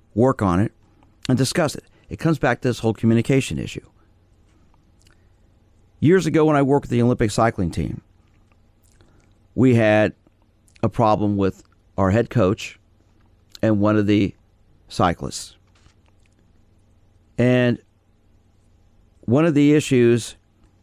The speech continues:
that came out was that these guys just didn't, they didn't get along.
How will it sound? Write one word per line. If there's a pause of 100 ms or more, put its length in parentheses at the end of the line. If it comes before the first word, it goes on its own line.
(1160)
that (840)
came (2000)
out
was
that
these
guys
just
didn't,
they
didn't
get
along.